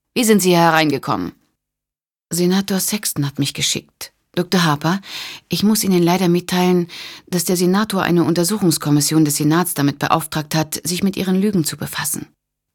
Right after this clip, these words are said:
Harper wurde blass. "Wovon reden Sie eigentlich?" "Kluge Leute wie Sie können sich nicht den Luxus leisten, sich dumm zu stellen.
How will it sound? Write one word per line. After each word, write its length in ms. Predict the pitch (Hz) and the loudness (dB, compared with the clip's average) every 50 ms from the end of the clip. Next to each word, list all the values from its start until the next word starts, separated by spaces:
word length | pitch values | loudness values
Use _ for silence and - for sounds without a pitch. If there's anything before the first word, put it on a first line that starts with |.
| _ _ _ - | _ _ _ -12
Harper 400 | - - 147 143 - 139 135 131 | -8 -6 -6 -4 -4 -4 -2 0
wurde 160 | 147 147 156 | 0 0 0
blass. 400 | 147 160 160 147 143 - - - - _ _ _ _ _ _ _ _ _ - | 0 0 0 0 2 0 -2 -6 -8 _ _ _ _ _ _ _ _ _ -8
"Wovon 300 | - 143 131 143 123 139 | -6 -4 -2 0 0 0
reden 300 | 120 135 139 175 220 208 | 2 0 2 4 4 4
Sie 100 | 165 160 | 4 4
eigentlich?" 560 | 127 147 156 151 139 147 151 147 143 - - _ _ _ _ _ _ _ _ _ _ _ _ _ _ _ _ _ _ _ _ _ - | 4 4 2 2 0 0 0 0 0 -2 -6 _ _ _ _ _ _ _ _ _ _ _ _ _ _ _ _ _ _ _ _ _ -6
"Kluge 300 | - 190 214 208 180 160 | 0 0 2 2 2 2
Leute 360 | 147 151 156 151 - 147 143 | 2 2 0 0 -2 -4 -4
wie 100 | 143 131 | -2 -2
Sie 260 | - 156 165 160 147 | 0 0 0 0 0
können 240 | - - 151 147 147 | -2 -2 0 0 0
sich 180 | 139 147 143 | 0 0 0
nicht 180 | 160 156 151 - | 0 -2 0 0
den 120 | 156 151 | 0 0
Luxus 340 | 151 165 156 - - - - | 0 -2 -4 -6 -6 -6 -4
leisten, 360 | - - 214 214 - - 160 | -2 -2 -2 -2 -2 0 0
sich 160 | 143 143 143 - | 0 -2 -2 -2
dumm 180 | 185 196 196 | -2 -2 -2
zu 140 | - - 160 | -2 -6 -6
stellen. 400 | - - 156 151 156 160 170 - | -6 -6 -6 -6 -6 -8 -10 -12